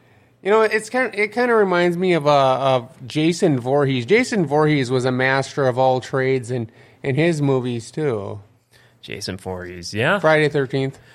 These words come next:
Speaker 2: Now, now, there's been a big line of sleepaway camp movies and a big, of, a huge line of Friday the thirteenth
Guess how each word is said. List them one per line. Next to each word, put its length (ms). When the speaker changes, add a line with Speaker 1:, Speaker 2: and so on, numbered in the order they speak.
Speaker 2:
Now, 200
now, 160
there's 160
been 140
a 40
big 200
line 240
of 80
sleepaway 480
camp 260
movies 320
and 220
a 20
big, 320
of, 140
a 180
huge 380
line 360
of 220
Friday 220
the 120
thirteenth 760